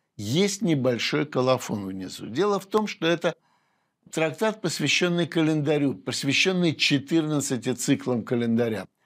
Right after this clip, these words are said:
Здесь, кстати говоря, в этом колофоне есть ошибка, и написано, что этих циклов не четырнадцать,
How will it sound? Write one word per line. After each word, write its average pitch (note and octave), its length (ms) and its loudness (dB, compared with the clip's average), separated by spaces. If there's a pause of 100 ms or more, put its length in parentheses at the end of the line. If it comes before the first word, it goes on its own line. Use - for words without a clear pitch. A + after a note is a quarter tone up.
(300)
Здесь, C#3 280 0
кстати C#3 400 -2
говоря, D3+ 340 2
в G3+ 40 0
этом C#3+ 260 -2
колофоне C#3 520 2
есть C3 220 2
ошибка, D#3+ 480 0
и - 20 0
написано, C3+ 600 -2
что C3+ 160 -4
этих B2 220 -4
циклов C3 360 -2 (340)
не C3 180 4
четырнадцать, C#3 760 2